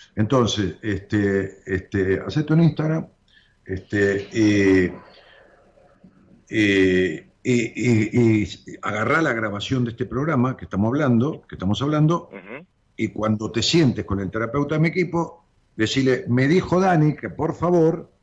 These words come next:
Speaker 1: escuches esta conversación".
Speaker 2: Perfecto.
Speaker 1: Claro, ¿por qué? Es porque le estamos dando todo el material de laburo, o sea, te vas a ahorrar seis meses de terapia, ¿entendés? Mirá qué lindo.
Speaker 2: <laughs>
Speaker 1: Claro, porque el, el
Speaker 2: Perfecto.
Speaker 1: terapeuta de mi equipo,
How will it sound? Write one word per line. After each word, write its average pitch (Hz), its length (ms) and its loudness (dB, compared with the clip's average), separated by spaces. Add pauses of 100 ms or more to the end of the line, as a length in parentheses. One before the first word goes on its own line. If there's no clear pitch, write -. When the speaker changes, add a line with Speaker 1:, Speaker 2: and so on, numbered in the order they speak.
(140)
Speaker 1:
escuches 120 460 -10
esta 107 180 -12
conversación". 85 600 -10 (1400)
Speaker 2:
Perfecto. - 480 -12 (720)
Speaker 1:
Claro, 87 360 -4
¿por - 160 -2
qué? - 320 -4
Es 113 100 -4
porque 110 180 0
le 123 60 -2
estamos 139 300 -6
dando 139 200 -6
todo 143 120 2
el 135 80 0
material 131 400 -6
de 135 80 -4
laburo, 131 320 -2
o - 20 -6
sea, 90 180 -6
te 90 80 -12
vas 110 200 -2
a - 20 0
ahorrar 110 240 -2
seis 117 180 -6
meses 113 260 -6
de 107 80 -4
terapia, 127 440 -6
¿entendés? 131 360 -4
Mirá 196 180 -2
qué 175 80 0
lindo. 110 300 -2 (1080)
Speaker 2:
<laughs> 123 120 -2 (960)
Speaker 1:
Claro, 120 400 2
porque 117 260 -12
el, 110 80 -8
el - 60 -14
Speaker 2:
Perfecto. 90 240 -6
Speaker 1:
terapeuta 160 380 -2
de 180 60 -2
mi 196 100 -2
equipo, 214 460 -6